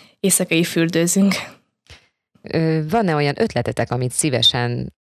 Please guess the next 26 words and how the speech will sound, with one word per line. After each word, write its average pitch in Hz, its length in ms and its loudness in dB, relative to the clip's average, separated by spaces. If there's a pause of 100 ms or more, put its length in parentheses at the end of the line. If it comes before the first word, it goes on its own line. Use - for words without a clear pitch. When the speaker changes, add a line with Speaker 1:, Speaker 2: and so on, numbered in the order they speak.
(240)
Speaker 2:
azt 135 220 -2
mondjátok, 127 340 -2
hogy 135 120 -2
meg 139 140 0
lehetne 127 260 -2
valósítani, 120 640 0
és 127 120 0
lenne 139 240 -2
is 127 160 -2
rá 131 120 0
igény, 120 380 -2
amire 123 220 0
ti - 120 -4
szívesen 123 420 0
elmennétek 117 500 -4
fiataloknak? 120 680 -4
Tehát 175 200 -4
mondjuk 185 240 -2
akár 139 260 -2
városi 123 320 -2
szervezésben, 139 680 -2
de 131 80 0
akár 117 260 -4
kisebb - 320 2
szervezésben 123 680 -2
is. - 200 -4